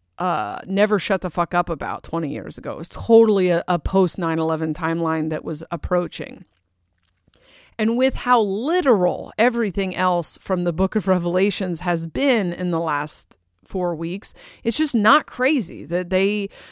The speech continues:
wanna put chips in people. And so some people feel like five G is making us sick,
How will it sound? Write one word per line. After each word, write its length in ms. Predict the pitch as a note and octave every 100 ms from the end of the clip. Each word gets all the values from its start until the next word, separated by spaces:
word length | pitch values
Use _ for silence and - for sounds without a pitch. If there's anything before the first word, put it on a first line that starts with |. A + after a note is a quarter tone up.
| - _
wanna 320 | F#3 A3 A#3
put 300 | F#3+ A3 A#3+
chips 440 | - - C4 - -
in 180 | D#3
people. 520 | - G#3 - - - -
And 220 | F3+ F#3
so 340 | - G#3+ G3
some 360 | F#3 - B3 E4+
people 380 | A#3+ F#3+ E3+ F#3
feel 300 | - F#3+ F3+
like 260 | F3 E3
five 380 | - G#3+ G#3+ G#3+
G 480 | F#3 G#3+ G#3+ G#3+ G#3
is 160 | G3 F3+
making 340 | F3 E3+ F3
us 140 | D#3+
sick, 560 | - - A3+ A3 G#3+ -